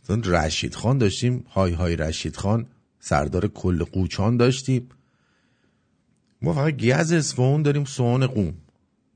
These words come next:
اسکندر مقدونی هم که تو جنگ شکست خورد، کلاً رفت پی کارش. می‌دونی؟ هی، هی،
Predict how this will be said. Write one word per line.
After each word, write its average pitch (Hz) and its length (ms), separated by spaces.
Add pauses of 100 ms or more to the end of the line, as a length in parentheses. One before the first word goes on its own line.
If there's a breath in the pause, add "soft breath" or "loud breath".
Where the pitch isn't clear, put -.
(2000)
اسکندر 110 540
مقدونی 107 480
هم 120 120
که 117 120
تو 98 100
جنگ 95 300
شکست 78 420
خورد، - 220
کلاً - 300 (480)
رفت 78 200
پی 78 120
کارش. - 460 (1600)
می‌دونی؟ 92 520 (2750 soft breath)
هی، 85 600
هی، 73 440